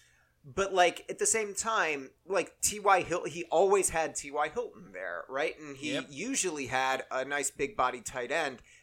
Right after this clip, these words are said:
Speaker 1: uh, to, like, to kind of bail him out a little bit. So, b-,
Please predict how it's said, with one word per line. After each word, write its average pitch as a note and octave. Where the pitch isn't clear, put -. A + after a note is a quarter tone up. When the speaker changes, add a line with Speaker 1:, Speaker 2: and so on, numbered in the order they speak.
Speaker 1:
uh, C3
to, -
like, A2+
to A#2
kind B2+
of A#2
bail B2+
him A#2
out D#3
a A#2
little G#2+
bit. F#2+
So, B2+
b-, -